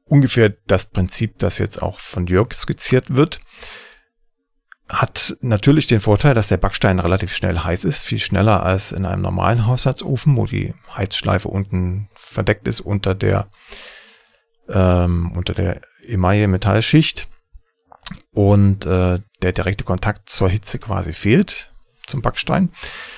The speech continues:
Aber es hat natürlich auch den Nachteil, wenn die Heizspirale während des Backens dann weiter heizt, dass das Brot einfach schwarz wird von unten, zumindest sehr dunkel.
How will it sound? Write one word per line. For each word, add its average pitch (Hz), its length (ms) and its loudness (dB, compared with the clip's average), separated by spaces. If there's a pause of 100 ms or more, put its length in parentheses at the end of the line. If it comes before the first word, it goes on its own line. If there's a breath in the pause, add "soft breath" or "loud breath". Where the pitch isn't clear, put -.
(300 loud breath)
Aber 127 240 6
es - 140 0
hat 135 80 4
natürlich 135 240 4
auch 110 80 4
den 120 140 4
Nachteil, 110 440 4
wenn 107 100 2
die 98 80 2
Heizspirale 98 640 2
während 123 300 4
des 113 120 2
Backens - 300 0
dann 90 180 2
weiter 101 300 2
heizt, - 360 -2
dass 98 200 -2
das - 180 -8
Brot - 320 -4
einfach 98 180 -4
schwarz - 280 -2
wird - 140 -2
von 98 120 -4
unten, 190 440 2 (140)
zumindest 156 380 2
sehr 110 120 4
dunkel. 143 380 2